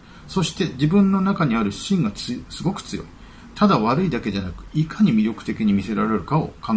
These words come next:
ながら演じました。監督が現場でオッケーって言ってくれたら大丈夫だと思うことができたのは大きかったと思いますと。自信の根拠を覗かした。ね。自分なりの正義があってね、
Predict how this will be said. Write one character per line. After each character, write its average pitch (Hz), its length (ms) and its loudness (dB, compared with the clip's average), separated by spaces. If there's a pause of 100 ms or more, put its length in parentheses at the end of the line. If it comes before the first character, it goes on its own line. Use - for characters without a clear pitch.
(100)
な 113 80 2
が 98 80 0
ら 87 60 -8
演 90 80 -6
じ 80 60 -8
ま 80 60 -10
し - 80 -8
た。 - 100 -14 (500)
監 180 180 2
督 202 160 4
が 190 60 6
現 170 200 4
場 160 80 4
で 147 160 -2
オ 175 60 -2
ッ - 20 -6 (100)
ケ 160 120 2
ー - 20 4
っ - 20 -4
て - 60 -4
言 107 80 0
っ - 20 -16
て 113 120 -8
く 117 80 -6
れ 113 60 -4
た 110 100 -2
ら - 140 -6
大 117 200 -2
丈 156 120 4
夫 123 100 -2
だ 101 100 -6
と - 120 -14
思 143 280 2
う - 40 0
こ - 120 -8
と 104 80 -2
が 95 80 -4
で 104 180 -4
き - 200 -16 (340)
た 113 100 -2
の 101 160 0
は 175 240 -2
大 135 160 -2
き - 80 -12
か 165 120 -6
っ - 20 -18
た - 80 -10
と - 100 -14
思 71 100 -12
い - 40 -14
ま - 80 -16
す - 120 -16
と。 - 60 -20 (240)
自 101 100 -4
信 175 220 0
の 156 100 4
根 131 220 -4
拠 - 120 -6
を - 40 -10
覗 - 220 -14
か - 140 -14
し - 80 -10
た。 - 140 -18 (1000)
ね。 110 220 -2 (540)
自 113 120 -2
分 147 140 6
な 131 100 0
り 127 60 0
の 120 120 -2
正 107 200 -2
義 87 120 -6
が 80 120 -12
あ - 20 -14
っ - 40 -18
て - 200 -10
ね、 151 180 -2